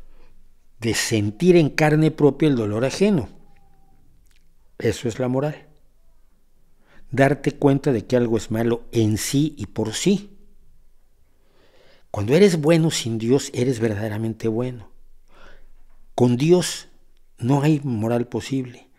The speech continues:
Sin Dios la moral es posible. Sí es posible una moral objetiva, por supuesto.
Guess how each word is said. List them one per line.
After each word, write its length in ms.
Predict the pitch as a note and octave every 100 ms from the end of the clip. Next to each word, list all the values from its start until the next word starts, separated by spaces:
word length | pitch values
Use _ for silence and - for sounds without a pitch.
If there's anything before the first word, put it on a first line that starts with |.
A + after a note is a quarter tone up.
| _
Sin 400 | - - A2+ A2+
Dios 440 | A2+ C3+ D3+ - - -
la 80 | G#2+
moral 320 | A2 A2 A2
es 80 | A#2
posible. 560 | - G#2 A2+ G#2+ - - _ _ _ _ _ _ _ _ - -
Sí 280 | - - G3+
es 80 | G3+
posible 380 | - - F3 F3
una 100 | D3+
moral 220 | D3 D#3
objetiva, 540 | - D3 - A#3 E3
por 140 | A2 G#2
supuesto. 800 | - G#2+ C#3+ G3+ G3+ - G2